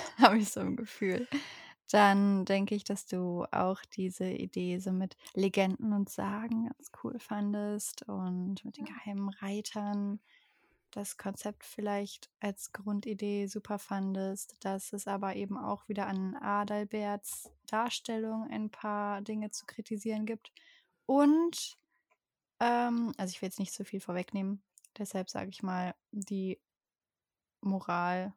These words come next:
Speaker 1: vielleicht ein bisschen verloren geht, auch wenn wir uns jetzt nicht irgendwie bei Fabeln <laughs> befinden.
Speaker 2: <laughs>
Speaker 1: Und deshalb denke ich, dass du so auch im gelben Bereich bist. Moment. Nein, es ist der orange Bereich.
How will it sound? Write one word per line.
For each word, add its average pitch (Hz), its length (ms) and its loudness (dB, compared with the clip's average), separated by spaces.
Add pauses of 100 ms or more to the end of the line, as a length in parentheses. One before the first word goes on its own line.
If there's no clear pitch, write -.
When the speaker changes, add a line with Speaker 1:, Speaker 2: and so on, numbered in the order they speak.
(880)
Speaker 1:
vielleicht 190 340 -4
ein 190 80 -4
bisschen 196 240 -6
verloren 254 460 -2
geht, 262 300 -4 (440)
auch - 120 -4
wenn 180 100 0
wir 170 60 -2
uns 170 160 -6
jetzt 180 220 -4
nicht 196 140 -6
irgendwie 190 260 -4
bei 185 240 -6 (240)
Fabeln 190 540 2 (840)
<laughs> 254 300 8
befinden. 226 640 8 (260)
Speaker 2:
<laughs> - 280 0
Speaker 1:
Und 247 180 4
deshalb 240 400 6
denke 226 300 2
ich, 226 100 -4
dass 214 240 -2
du 214 120 2
so 202 460 4 (420)
auch 202 120 8
im 208 140 4
gelben 208 340 6
Bereich 208 520 4
bist. - 480 -2 (680)
Moment. 190 480 2 (3000)
Nein, 233 500 12
es 247 120 4
ist 214 140 0
der 196 100 8
orange 254 400 10
Bereich. 190 640 0